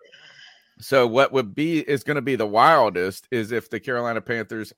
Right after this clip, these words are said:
manufacture and find a way to stop the run.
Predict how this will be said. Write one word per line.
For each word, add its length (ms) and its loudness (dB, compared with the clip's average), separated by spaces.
manufacture 800 -6
and 120 -8
find 560 -4
a 80 -4
way 480 -2
to 120 -8
stop 500 2
the 120 -4
run. 360 -4